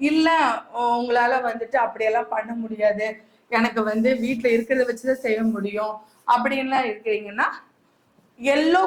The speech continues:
கலர்ல ஒரு பேப்பர் எடுத்துக்கோங்க, நல்ல அட்டை, நல்ல எல்லோ கலர்ல ஒரு அட்டை எடுத்துக்கோங்க.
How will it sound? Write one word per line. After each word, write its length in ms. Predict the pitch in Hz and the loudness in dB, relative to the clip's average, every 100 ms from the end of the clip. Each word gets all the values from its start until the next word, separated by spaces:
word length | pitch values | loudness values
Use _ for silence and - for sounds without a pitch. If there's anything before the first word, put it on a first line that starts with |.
| 370 | 2
கலர்ல 320 | 262 247 277 339 | 2 2 2 4
ஒரு 160 | 254 | 2
பேப்பர் 440 | 254 226 220 220 202 | 2 0 0 -6 -8
எடுத்துக்கோங்க, 460 | - 185 185 185 196 | -10 -12 -10 -10 -6
நல்ல 220 | 208 233 | -2 2
அட்டை, 380 | 220 208 - 208 - 196 | 2 0 -2 -4 -4 -10
நல்ல 240 | 214 226 359 - _ _ _ | -6 -2 -4 -6 _ _ _
எல்லோ 340 | 233 254 285 302 302 | 0 0 4 2 2
கலர்ல 320 | 233 220 247 330 | 0 2 2 2
ஒரு 120 | 226 | 2
அட்டை 300 | 196 - 226 | 0 -2 -4
எடுத்துக்கோங்க. 560 | 202 - 180 - 175 | -4 -6 -14 -14 -10